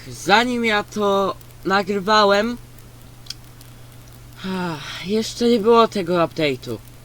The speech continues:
I myślałem, że zakończyć odcinek, zatem zrobię wam szybki przegląd z tego update'u. Jedyne, co się zmieniło, to wróciły wszystkie bro-, bronie, rzeczy z letnich eventów, jeszcze nic poza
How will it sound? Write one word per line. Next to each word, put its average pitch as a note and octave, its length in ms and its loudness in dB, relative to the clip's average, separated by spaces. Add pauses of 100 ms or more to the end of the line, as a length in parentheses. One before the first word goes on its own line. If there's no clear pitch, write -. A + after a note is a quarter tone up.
(320)
I E3 100 -2
myślałem, G#3+ 400 0
że G#3+ 180 -6
zakończyć F#3 600 -10
odcinek, B2 560 -12
zatem E3+ 300 -8 (520)
zrobię A#3 240 6
wam A#3 200 6
szybki A3+ 360 -4
przegląd G#3 440 2
z - 100 -14
tego F#3 200 0
update'u. C#3 600 -2 (680)
Jedyne, A#3 400 4
co G#3 180 -8
się G3 220 -6
zmieniło, F3+ 600 -2
to D#3+ 380 0 (360)
wróciły B3+ 400 0
wszystkie A#3+ 840 0 (100)
bro-, E3+ 440 0 (380)
bronie, G#3+ 680 4
rzeczy D#3+ 600 -2
z B2 120 -12
letnich G3+ 680 0
eventów, G3 600 -4
jeszcze F3 320 -2
nic E3 200 -4 (380)
poza E3+ 640 2